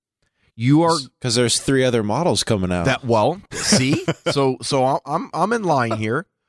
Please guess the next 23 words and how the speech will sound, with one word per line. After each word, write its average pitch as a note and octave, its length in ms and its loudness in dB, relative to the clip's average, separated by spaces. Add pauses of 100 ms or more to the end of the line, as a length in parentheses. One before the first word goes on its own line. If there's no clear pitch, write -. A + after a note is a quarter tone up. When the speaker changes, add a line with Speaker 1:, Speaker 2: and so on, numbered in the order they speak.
(320)
Speaker 2:
There C#3+ 140 0
we B2+ 80 0
go. F#2+ 100 0
Speaker 1:
You E3 80 4
will E3 220 4
have C3+ 500 0 (100)
two G3+ 540 -4 (180)
close F3 480 0
to E3+ 140 -6
matching C3+ 680 -4
electrics, - 680 -4
kind C#3+ 320 -2
of F#3 80 -2
the F#3 80 -2
same D#3 380 -2
way C#3+ 340 2
that A#2+ 240 -2
Nick A#2+ 280 -4
had C#3 240 0
the C3+ 180 -6
E C3 80 0
seven C#3+ 360 -2
hundreds A#2 720 -2